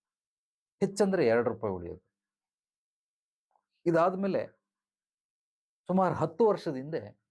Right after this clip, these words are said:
ಆ ಗಾಡಿನ ಮಾರ್ಬಿಟ್ಟು ದೊಡ್ಡ ಗಾಡಿ ತಗೊಂಡ, ಅಂದ್ರೆ ಬೈಕ್ ತಗೊಂಡ. ಚಿಕ್ಕದು ಯಾವುದೋ ಒಂದು ಸ್ಕೂಟಿ ಇತ್ತು, ದೊಡ್ಡದು ಪಲ್ಸರ್ ಬೈಕ್ ತಗೊಂಡ. ಈಗ ಅವನ ಸಂಬಳ ಸುಮಾರು ಒಂದು ಮೂವತ್ತು, ನಲವತ್ತು ಸಾವಿರ ರೂಪಾಯಿ ಆಯ್ತು. ಈಗಲೂ ಕೂಡ ತಿಂಗಳ ಅಂತ್ಯದಲ್ಲಿ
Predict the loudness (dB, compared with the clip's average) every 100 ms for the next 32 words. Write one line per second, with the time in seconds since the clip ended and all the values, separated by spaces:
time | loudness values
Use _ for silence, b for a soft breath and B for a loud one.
0 | _ _ _ _ -4 -2 0 0 0 -2
1 | -4 -6 -8 -16 -4 0 0 0 0 -2
2 | -8 -8 -8 -6 -2 0 0 -2 -8 -8
3 | -12 -18 -8 -2 0 0 0 -4 -10 -10
4 | -8 -8 -12 -16 -20 _ _ _ _ _
5 | _ _ _ 0 0 0 0 0 -2 -2
6 | -2 -2 -4 -8 -14 -12 -16 _ _ _
7 | _ _ _ _ _ _ _ 2 4 6
8 | 4 2 -4 -2 -2 -2 -6 -4 -4 -6
9 | -8 -10 -12 -18 _ -2 -2 -2 -4 -2
10 | -4 -4 -4 -4 -6 -12 -12 _ -20 _
11 | _ _ 0 2 2 2 2 0 -2 -10
12 | -14 -6 0 0 0 -2 -6 -6 -8 -12